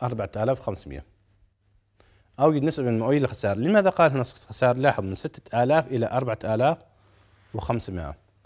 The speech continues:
المبلغ نقص، إذا بطبيعة الحال في هذه الحالة سوف تكون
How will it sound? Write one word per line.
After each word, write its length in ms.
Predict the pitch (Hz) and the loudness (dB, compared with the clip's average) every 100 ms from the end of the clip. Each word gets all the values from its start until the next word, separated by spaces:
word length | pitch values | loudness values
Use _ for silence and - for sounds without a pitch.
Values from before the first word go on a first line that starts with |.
| _ _ | _ _
المبلغ 560 | 95 90 110 135 135 143 - - | -12 -6 -2 0 2 2 -2 -2
نقص، 520 | 123 - 92 - - _ _ | -2 -2 -6 -8 -12 _ _
إذا 100 | 98 | -10
بطبيعة 640 | 95 - - - 120 123 120 | -8 -10 -14 -8 -2 0 0
الحال 300 | - 127 139 - _ _ | 2 4 4 0 _ _
في 160 | 101 | 0
هذه 200 | 110 113 | 4 4
الحالة 340 | 104 - 123 120 | 2 2 2 2
سوف 240 | - 98 | -2 -8
تكون 400 | 98 - 131 165 | -10 -8 -4 -4